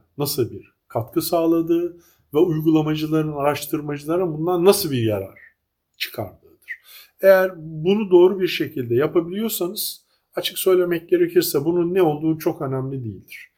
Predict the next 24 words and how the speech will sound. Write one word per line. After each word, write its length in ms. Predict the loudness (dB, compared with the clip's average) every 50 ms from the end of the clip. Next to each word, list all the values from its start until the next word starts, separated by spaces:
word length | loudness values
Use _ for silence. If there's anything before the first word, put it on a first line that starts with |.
| _ -20 -20 -20 -20 _ _ -2
Yani 300 | 0 0 0 0 0 2
burası 380 | 2 2 2 2 0 -2 2
bir, 360 | 2 2 2 0 -4 -12 -12 -6
e, 100 | -2 0 0 0 0 0 -2 -2 -2 -4 -4 -6 -10 -10 -12 -12 -12 -12 -12 -10 -10 -8 -10 -10 -10 -12 -16 -18 -20 -20 -20 -20 -20 _ _ -6
etli 240 | -6 -2 4 4 4
ekmek 240 | 4 4 0 -2
fırın 360 | 0 0 0 2 2 2 2 0
da 40 |
olabilir. 600 | 0 0 0 0 -2 -4 -6 -10 -12 -18 -20 -20 _ _ _ _ _ _ _ _ _ -4
Esas 280 | -2 0 0 0 2 2
olan 220 | 2 2 2 2
şey 260 | 0 2 2 2 2 2
buradan 260 | 0 0 0 0 -2
çıkan 380 | -2 -6 -8 -4 -2 -2 -2
şeyin, 440 | -2 -2 -2 -2 -2 -4 -4 -8 _ _ _ _ _ _ _ -2
yani 240 | 0 0 2 0 0
biz 100 | -2 -6
Sosyal 460 | -4 -2 0 0 0 2 2 2 2
İnovasyon 460 | 2 2 2 2 2 0 -2 -2 -2 0
Ajansı'nda 680 | 0 -2 0 -2 -2 -2 -2 -6 -8 -8 -8 -6 -4
mesela 400 | -4 -4 -4 -4 -2 -2 -2 -2
dışarıdan 540 | -4 -6 -6 -4 -4 -4 -4 -6 -8 -8 -10
duyuyoruz 420 | -10 -8 -2 -2 -2 -2 -4 -8
işte, 420 | -12 -12 -8 -2 0 0 0 0